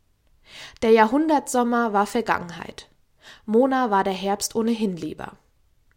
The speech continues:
Seit einiger Zeit lief etwas schief in ihrer Beziehung mit Bernd. Etwas, das sie nicht zu fassen bekam. Eine un-,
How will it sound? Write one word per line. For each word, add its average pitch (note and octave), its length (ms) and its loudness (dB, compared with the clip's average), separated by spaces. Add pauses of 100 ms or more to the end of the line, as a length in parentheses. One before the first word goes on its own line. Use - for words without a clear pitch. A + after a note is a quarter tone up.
(480)
Seit A#3+ 220 0
einiger D4 360 2
Zeit A#3+ 380 0
lief B3 160 -4
etwas A#3+ 300 0
schief A#3 260 -2
in G#3 100 -4
ihrer G3+ 240 -2
Beziehung F#3+ 500 -4
mit G3 220 -8
Bernd. - 400 -10 (600)
Etwas, C#4 580 0 (160)
das B3 180 0
sie C#4 100 -2
nicht B3+ 260 -4
zu C#4 100 -4
fassen F#3+ 360 -6
bekam. - 460 -14 (1000)
Eine A3 280 -2
un-, D#4 180 -2